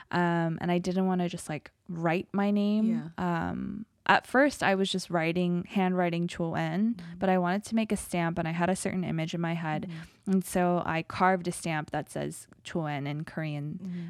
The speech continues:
Speaker 1: uh, characters. And so that's, I guess my logo did come from that.
Speaker 2: Yeah. I think
Speaker 1: Yeah.
Speaker 2: that's awesome. I don't know if I'm reading too much into it,
Speaker 1: Uh-huh,
Speaker 2: you know,
Speaker 1: uh-huh.
Speaker 2: but I like that it's spelled in Korean characters,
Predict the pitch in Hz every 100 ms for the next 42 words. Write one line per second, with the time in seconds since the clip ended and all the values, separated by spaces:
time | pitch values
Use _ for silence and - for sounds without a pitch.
0 | - 147 139 160 - 165 151 - 147 104
1 | 196 - 170 165 170 160 160 - _ 170
2 | 165 180 - - 180 175 175 175 160 151
3 | 147 147 - 147 - - - - - 180
4 | 185 - _ 226 214 262 233 170 170 _
5 | _ 247 320 466 185 180 180 190 233 196
6 | 175 269 349 320 247 190 185 190 196 190
7 | 170 165 165 165 185 190 214 202 190 190
8 | 214 202 170 165 180 170 175 - - _
9 | - _ 185 170 - - _ _ 208 196
10 | - - - - - - 190 220 247 -
11 | 202 190 180 185 190 180 180 185 156 180
12 | 160 208